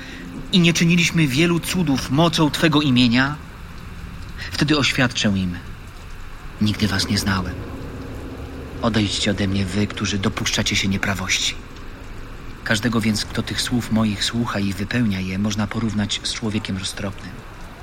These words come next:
który dom swój zbudował na skale. Spadł deszcz, wezbrały rzeki, zerwały się wichry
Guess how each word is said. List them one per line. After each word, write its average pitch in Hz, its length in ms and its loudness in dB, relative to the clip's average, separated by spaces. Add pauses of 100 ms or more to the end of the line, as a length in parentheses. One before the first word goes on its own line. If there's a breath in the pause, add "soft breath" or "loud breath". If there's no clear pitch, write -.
(180)
który - 260 0
dom 113 300 4
swój 110 280 2
zbudował 98 440 0
na 95 80 -2
skale. 92 380 -4 (1300)
Spadł 117 380 4
deszcz, 98 520 0 (420)
wezbrały 101 460 2
rzeki, 104 460 0
zerwały 98 460 0
się - 160 0
wichry 101 440 0